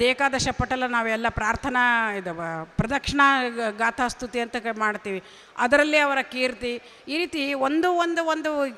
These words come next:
ಈ ಶಾಸ್ತ್ರಗಳ ಒಂದು ಶ್ರವಣಗಳ ನಮಗೆ ಅಧ್ಯಯನಗಳು ಇಲ್ಲ ಅಂದರೂ ಕೂಡ ತಿಳಿದ ಒಬ್ಬ ಜ್ಞಾನಿಗಳಿಂದ ಅದರ ಅರ್ಥಗಳನ್ನು ಚಿಂತಿಸ್ಕೊಂಡು, ಅರ್ಥೈಸಿಕೊಂಡು ನಾವು ನಮ್ಮ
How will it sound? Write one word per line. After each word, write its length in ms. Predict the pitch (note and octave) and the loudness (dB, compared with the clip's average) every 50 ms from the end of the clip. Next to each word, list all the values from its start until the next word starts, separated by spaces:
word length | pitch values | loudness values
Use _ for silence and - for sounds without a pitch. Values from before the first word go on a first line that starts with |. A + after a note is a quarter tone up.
| - G3+ | -14 -14
ಈ 240 | - - G3 G3 F#3 | -8 -4 -2 -2 0
ಶಾಸ್ತ್ರಗಳ 640 | - - G3+ A3 A#3+ - - D4+ D4+ D4+ D4 D4+ D4+ D4 C#4+ C#4+ | 0 0 0 -2 -2 -2 -2 0 0 2 4 4 4 2 2 0
ಒಂದು 180 | C#4 C4+ C4 B3+ | 0 -2 -4 -4
ಶ್ರವಣಗಳ 500 | - - A#3+ A3+ B3 C4+ C#4+ C#4+ C#4+ C#4+ | -2 -2 0 0 2 2 2 0 0 0
ನಮಗೆ 280 | C#4+ C#4 C4+ C4+ B3+ B3 | 0 -2 -4 -4 -4 -6
ಅಧ್ಯಯನಗಳು 520 | A3 G#3 G3+ C4 C4 C4 C4+ C4 C4 B3 | -6 -6 -4 -4 -4 -2 -2 -4 -2 -2
ಇಲ್ಲ 220 | A3+ A#3 B3+ C4 C4+ | -2 -4 0 2 2
ಅಂದರೂ 280 | B3+ B3+ B3+ A#3+ B3 | 4 4 2 0 -4
ಕೂಡ 180 | - - A#3 A#3+ B3+ A3+ G#3+ - - - - - - - - - | -4 -2 2 2 2 2 2 -2 -8 -16 -20 -20 -20 -20 -8 0
ತಿಳಿದ 260 | - C#4 D4+ E4 D4+ | 2 4 4 8 8
ಒಬ್ಬ 260 | E4 D#4 D4+ C#4+ B3 C4 A#3 A3 | 10 8 8 8 4 2 -2 -4
ಜ್ಞಾನಿಗಳಿಂದ 560 | B3 B3 A#3+ C4 D4 D4 C#4+ C#4 C4+ C4+ C4+ | -4 -2 0 0 2 2 2 0 0 2 2
ಅದರ 180 | B3+ A#3+ A3+ G#3 | 0 0 0 -2
ಅರ್ಥಗಳನ್ನು 560 | G3+ A3 - - - C#4+ C#4+ D4+ D4 D4 C#4+ | -4 -4 -4 -4 -2 0 2 2 2 2 0
ಚಿಂತಿಸ್ಕೊಂಡು, 800 | C#4 - - C4 C4 A#3+ C4+ B3 A#3+ - - - A#3+ A#3+ A#3 A3+ | -4 -6 -8 -8 -6 -4 -4 -4 -4 -4 -4 -4 -4 -4 -2 -2
ಅರ್ಥೈಸಿಕೊಂಡು 760 | A3+ G3+ G#3+ - - C#4+ C#4 C#4+ - C#4 A#3 A#3+ A#3+ A3+ A#3 | -2 -2 -4 -2 0 2 2 2 2 0 -2 -2 -2 -2 -2
ನಾವು 220 | A3 A3+ A3 G#3+ G#3+ | -2 -2 -2 -2 -2
ನಮ್ಮ 320 | G#3+ G#3+ G#3+ G#3+ G#3 - | -4 -4 -4 -4 -4 -4